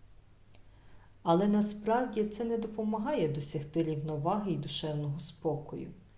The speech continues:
Ці дві цінності супроводжують людину, яка має добре розвинене відчуття найважливішого й живе, цілеспрямовано дотримуючись власних пріоритетів.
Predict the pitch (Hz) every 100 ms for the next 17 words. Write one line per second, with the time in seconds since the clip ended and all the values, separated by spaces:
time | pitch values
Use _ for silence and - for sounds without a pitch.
0 | - - - - - 233 233 180 196 220
1 | - - 240 254 190 - - 156 147 170
2 | - 175 170 202 226 214 190 180 180 -
3 | - 170 160 147 185 226 262 175 151 143
4 | - - - - - - 143 160 175 175
5 | 190 208 214 175 185 220 202 180 147 170
6 | 226 - 240 226 196 - 147 170 185 175
7 | 175 151 - 156 147 - 170 170 160 147
8 | 147 - 151 147 170 - 156 143 156 156
9 | 156 - - 139 170 170 - 143 139 139
10 | 139 160 196 - - - - 262 214 -
11 | - 143 139 135 147 202 196 190 180 180
12 | 147 143 - 143 143 147 147 143 - 143
13 | 143 - - 139 135 135 - 143 - 139
14 | 139 139 139 143 135 131 -